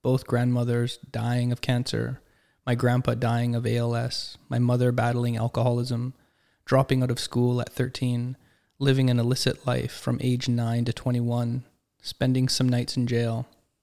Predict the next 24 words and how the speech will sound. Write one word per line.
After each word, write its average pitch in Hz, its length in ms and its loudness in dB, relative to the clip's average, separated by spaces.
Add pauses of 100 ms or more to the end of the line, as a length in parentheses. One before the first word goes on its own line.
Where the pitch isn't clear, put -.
(200)
living 135 340 2
in 127 60 2
my 120 120 0
car 120 340 0
for - 160 -6
almost 123 380 -2
three 123 180 0
years, 113 560 -2 (320)
using 127 380 0
shirts - 420 -4
and 123 100 0
sweaters 120 460 -2
as 113 100 0
sheets, - 540 -6 (400)
showering 131 600 2
in 120 120 0
rec 123 220 0
centers 120 420 -4
because - 340 -2
it's - 140 -8
all - 160 -2
I - 60 -2
could - 160 -6
afford. - 400 -6